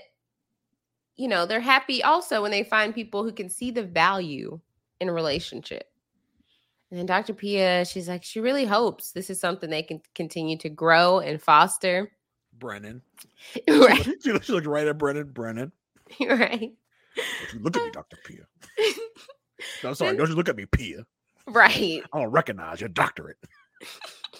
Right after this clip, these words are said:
Speaker 1: Then Doc, uh, Emily, she started to cry, s-, talking about how Brennan has been there for her. And it makes her think back to when it was so good between them and, like, just
Speaker 2: That
Speaker 1: hoping they can
Speaker 2: for
Speaker 1: get back.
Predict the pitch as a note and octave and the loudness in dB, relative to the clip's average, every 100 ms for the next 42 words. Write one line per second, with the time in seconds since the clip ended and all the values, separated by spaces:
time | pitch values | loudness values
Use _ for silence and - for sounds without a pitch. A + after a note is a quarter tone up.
0 | _ _ _ _ _ _ _ _ _ _ | _ _ _ _ _ _ _ _ _ _
1 | _ _ - - - - _ G#4 G#4 F4+ | _ _ -12 -10 -10 -14 _ -4 -4 2
2 | F4 E4+ - C#4 D4 C4 - A#3+ F4 C4+ | 2 2 0 2 2 2 0 0 0 0
3 | G3 F#3+ - B3+ A#3+ G#3 G3 F#3 - F#3+ | 0 0 -2 -2 2 2 0 -4 2 2
4 | D#4 G3 D#3 F3 - _ _ _ - - | 4 0 -2 -8 -16 _ _ _ -20 -20
5 | - A3+ C4+ D#4 B3+ F3+ E3+ F#3 G#3 F#3+ | 4 6 6 4 -4 2 2 4 2 2
6 | G3 F3+ F3 F3+ A#3 B3 F#3 D#3+ A#3+ F#4 | 0 -2 0 0 0 -2 -2 -4 -2 -2
7 | - F3 D3 C#3 D#3 - _ _ - F#3+ | -4 -2 -2 -2 -8 -16 _ _ -2 2
8 | F#3 F3 F#3 - G#3 G3+ G3+ G3 - D3+ | 2 2 -2 -4 -6 -4 -6 -6 0 0
9 | F#4+ - - - F#3+ F#3 G3+ F#3+ - - | 0 -6 -10 -10 -2 0 0 -4 -6 -4
10 | D3+ G3 F3+ D#3 C#4+ - F#3+ - B2+ B2+ | -2 -2 -4 -4 -2 -4 -6 -8 -12 -12
11 | B2+ C3 F3+ F3+ _ _ _ - E3 E3 | -14 -14 -14 -14 _ _ _ -6 -4 0
12 | D#3 D#3 D3 D3 E3+ - D#3+ F3 A#3+ F#3 | -2 -4 -14 -8 -8 -4 0 0 0 -2
13 | E3+ F3 E3+ F3+ - E3+ A#3+ C3+ | -2 0 0 0 0 0 0 -4